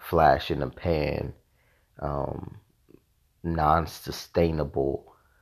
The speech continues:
um, presentation, or it's not dramatic. It's not, you know, an act. It's, it's, um,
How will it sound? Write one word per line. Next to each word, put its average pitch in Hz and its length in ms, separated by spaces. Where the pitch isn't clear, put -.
um, 90 360
presentation, 87 1120
or - 340
it's - 160
not 85 380
dramatic. 78 680
It's 78 200
not, 80 380
you 87 100
know, 69 400
an 87 160
act. - 460
It's, - 340
it's, - 320
um, 50 400